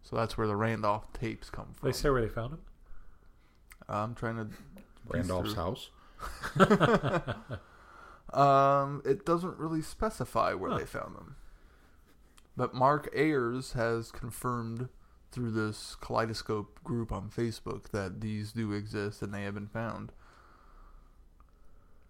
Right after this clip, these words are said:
Speaker 3: They were under a car park with, uh, Richard the Third.
Speaker 1: <laughs>
Speaker 3: Interestingly enough, buried at the same level. They're still trying to figure that one out. But
Speaker 1: <laughs>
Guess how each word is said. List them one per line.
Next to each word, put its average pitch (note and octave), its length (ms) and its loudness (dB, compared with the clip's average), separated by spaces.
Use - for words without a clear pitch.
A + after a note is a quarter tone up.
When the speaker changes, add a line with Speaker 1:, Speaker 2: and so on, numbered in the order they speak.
Speaker 3:
They - 80 -6
were F#2 80 0
under F2+ 180 2
a D#2 40 -2
car F2 260 -2
park D#2 400 -2
with, - 280 -8
uh, D#2 200 -2
Richard D#2+ 260 -6
the D#2+ 80 -4
Third. D#2+ 300 -2
Speaker 1:
<laughs> D3 320 4
Speaker 3:
Interestingly C#3 480 2
enough, G#2 260 2
buried F2+ 240 4
at D#2+ 60 -6
the - 80 -6
same D#2+ 260 -2
level. C#2+ 200 -2
They're C#2+ 80 -2
still - 180 -2
trying D#2+ 160 0
to C#2 60 -4
figure - 200 2
that D2 180 2
one C#3+ 80 4
out. - 180 -2
But F#3 160 0
Speaker 1:
<laughs> - 60 -4